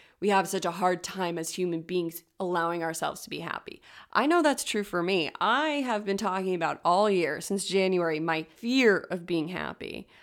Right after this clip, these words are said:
I am constantly waiting for the other shoe to drop when I'm happy. I am so afraid of being happy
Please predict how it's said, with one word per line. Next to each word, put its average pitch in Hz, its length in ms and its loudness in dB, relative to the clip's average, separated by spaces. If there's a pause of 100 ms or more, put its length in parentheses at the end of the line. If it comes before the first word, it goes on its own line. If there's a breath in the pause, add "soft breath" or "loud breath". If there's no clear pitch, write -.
(340 loud breath)
I 226 260 4
am 202 760 4
constantly 233 720 0
waiting 208 360 4
for 190 120 -6
the 170 140 -4
other 180 240 0
shoe - 240 -4
to 160 100 -6
drop 151 440 -4 (220)
when 175 140 -2
I'm 170 160 -6
happy. - 640 -10
I 196 200 2
am 185 500 0 (160)
so 220 400 6
afraid 190 800 0 (320)
of 175 120 -8
being 165 200 -2
happy - 500 -8